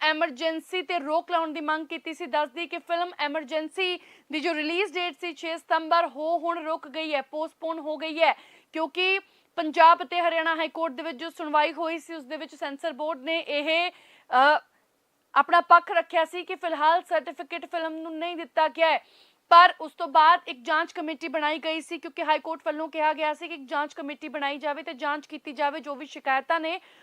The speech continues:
ਉਹਨਾਂ ਦਾ ਨਿਪਟਾਰਾ ਕੀਤਾ ਜਾਵੇ, ਜਿਸ ਤੋਂ ਬਾਅਦ ਜਾਂਚ ਕਮੇਟੀ ਸੈਂਸਰ ਬੋਰਡ ਵੱਲੋਂ ਬਣਾਈ ਗਈ ਔਰ ਉਸ ਤੋਂ ਬਾਅਦ ਹਾਲਾਂਕਿ ਸੈਂਸਰ ਬੋਰਡ ਨੇ ਹੁਣ ਯੂ ਏ ਸਰਟੀਫਿਕੇਟ ਕੰਗਨਾ ਦੇ ਫਿਲਮ ਐਮਰਜੈਂਸੀ ਨੂੰ ਜਾਰੀ ਕਰ ਦਿੱਤਾ ਹੈ, ਪਰ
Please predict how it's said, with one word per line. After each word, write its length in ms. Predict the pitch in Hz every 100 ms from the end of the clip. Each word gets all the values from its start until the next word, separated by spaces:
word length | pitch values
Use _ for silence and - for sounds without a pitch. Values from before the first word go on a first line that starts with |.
| -
ਉਹਨਾਂ 220 | 285 311
ਦਾ 80 | 330
ਨਿਪਟਾਰਾ 440 | 330 - 302 302 320
ਕੀਤਾ 340 | 311 254 311
ਜਾਵੇ, 280 | 294 285 302
ਜਿਸ 140 | 277
ਤੋਂ 140 | - 320
ਬਾਅਦ 220 | 311 269
ਜਾਂਚ 280 | 277 285 -
ਕਮੇਟੀ 340 | 294 294 311
ਸੈਂਸਰ 300 | 320 277 302
ਬੋਰਡ 220 | 247 294
ਵੱਲੋਂ 220 | 294 277
ਬਣਾਈ 280 | 277 269 269
ਗਈ 260 | 302 339 381 _ _ _ -
ਔਰ 160 | 339
ਉਸ 120 | 381
ਤੋਂ 160 | - 427
ਬਾਅਦ 260 | 403 320 269
ਹਾਲਾਂਕਿ 380 | 269 294 311 359
ਸੈਂਸਰ 420 | 339 294 285 339
ਬੋਰਡ 280 | 269 349 285
ਨੇ 140 | 339
ਹੁਣ 200 | 339 349
ਯੂ 260 | 262 320 -
ਏ 80 | 330
ਸਰਟੀਫਿਕੇਟ 560 | - 294 320 302 330 311
ਕੰਗਨਾ 320 | 311 294 302
ਦੇ 100 | 311
ਫਿਲਮ 300 | 330 320 302
ਐਮਰਜੈਂਸੀ 500 | 285 294 285 294 320
ਨੂੰ 140 | 302
ਜਾਰੀ 280 | 285 294 302
ਕਰ 140 | 302
ਦਿੱਤਾ 280 | 254 240 -
ਹੈ, 60 | 311
ਪਰ 400 | - 330 359